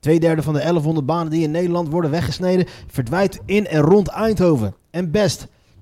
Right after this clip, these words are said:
Oké, kennelijk worden Marcel Brandt en Ruud van Nistelrooy ook dus ontslagen. Ha, ha, ha. Eh, boeiend. A V B pechhulp voor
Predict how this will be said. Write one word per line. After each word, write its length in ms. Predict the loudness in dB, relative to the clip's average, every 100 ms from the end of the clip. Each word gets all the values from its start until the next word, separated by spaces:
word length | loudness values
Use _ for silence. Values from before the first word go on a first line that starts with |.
| -20 -20 _ _ _ _ _ _ _ _ -10
Oké, 200 | -4 -2
kennelijk 320 | 0 -2 0
worden 180 | 0 2
Marcel 300 | 0 0 2
Brandt 280 | 2 2 2
en 60 |
Ruud 120 | 0
van 120 | 0 -2
Nistelrooy 380 | 0 2 2 2
ook 160 | -2
dus 120 | 0
ontslagen. 480 | 0 0 -2 -2 -4 -6
Ha, 180 | -8 -4
ha, 180 | -4 -2
ha. 540 | 0 2 4 2 -2 -10 -20 -20 -20 -20 -20 -20 -20 -20 -20 -20 -20 -20 -20 -20 -20 -14
Eh, 520 | 0 4 8 8 8
boeiend. 600 | 6 6 4 4 2 0
A 160 | 0 2
V 100 | 4
B 300 | 4 2 0
pechhulp 400 | -4 -2 -2 -4
voor 140 | -12